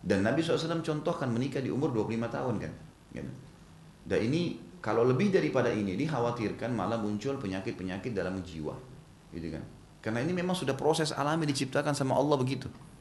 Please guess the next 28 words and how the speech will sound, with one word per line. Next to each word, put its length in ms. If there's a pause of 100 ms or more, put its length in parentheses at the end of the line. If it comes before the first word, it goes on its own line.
(280)
Ini, 160 (480)
saya 160
sudah 160
bilang 240
tadi 240
jangan 240
diba-, 400
jangan 320
dibayangkan 480
dengan 240
perasaan 480
ibu-ibu, 320 (240)
ya. 160 (720)
Ini 880
adalah 720
ilmu. 560 (480)
Ya, 320
ilmu 240
begini, 320
teorinya 400
memang 240
begitu. 240
Satu 240
tambah 240
satu 160
sama 240
dengan 240
dua. 320